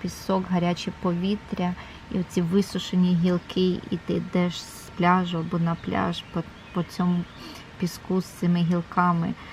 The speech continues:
М, там, звичайно, кедру нема для мене от в цій асоціації, але пахне мені точно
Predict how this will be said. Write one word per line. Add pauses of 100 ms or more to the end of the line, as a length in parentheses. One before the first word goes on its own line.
(500)
М, (920)
там,
звичайно, (960)
кедру
нема (1400)
для
мене
от
в
цій
асоціації,
але
пахне
мені (100)
точно